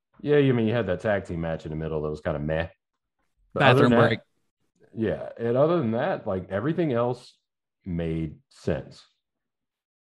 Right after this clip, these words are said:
Speaker 1: Um, I guess in a way the tag team match made sense 'cause they're teasing the breakup of the Smoking Guns. But
Speaker 2: Mm-hmm.
Speaker 1: every other match, you know, Sid and Owen, the main event, I think that was it.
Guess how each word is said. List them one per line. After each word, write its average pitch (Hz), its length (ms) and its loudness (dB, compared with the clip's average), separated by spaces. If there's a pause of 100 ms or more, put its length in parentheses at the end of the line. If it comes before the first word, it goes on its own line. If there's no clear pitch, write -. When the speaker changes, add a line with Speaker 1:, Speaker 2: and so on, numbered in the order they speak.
(180)
Speaker 1:
Um, 87 340 0
I 117 120 2
guess 175 260 4
in 156 160 4
a 135 80 6
way 117 200 6
the 113 120 4
tag 104 240 4
team 107 160 4
match 98 240 2
made 95 180 0
sense 92 280 -2
'cause 87 180 -6
they're 87 100 -2
teasing 92 460 -2
the 82 120 -2
breakup 87 400 -2
of 85 120 -8
the 85 80 -8
Smoking 82 400 -4
Guns. 80 380 -4 (840)
But 135 480 -2
Speaker 2:
Mm-hmm. 160 260 -6 (400)
Speaker 1:
every 113 300 2
other 139 160 4
match, 139 340 2 (320)
you - 100 -12
know, 76 120 -12
Sid 101 320 -2
and 95 100 0
Owen, 107 680 2 (1300)
the 78 60 -8
main 95 240 2
event, 98 440 -2 (1900)
I 80 80 -8
think 87 180 -8
that 78 120 -4
was 71 140 -8
it. 90 300 -2